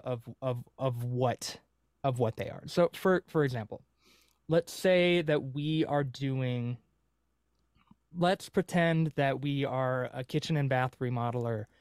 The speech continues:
in Oklahoma City, Oklahoma.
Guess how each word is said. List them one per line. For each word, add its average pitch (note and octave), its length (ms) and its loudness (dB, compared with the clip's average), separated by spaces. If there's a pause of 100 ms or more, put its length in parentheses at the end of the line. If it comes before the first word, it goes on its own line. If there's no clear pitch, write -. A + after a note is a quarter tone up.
(400)
in C#3+ 240 2 (140)
Oklahoma C#3 560 0
City, A#2 320 -4
Oklahoma. A#2 540 -8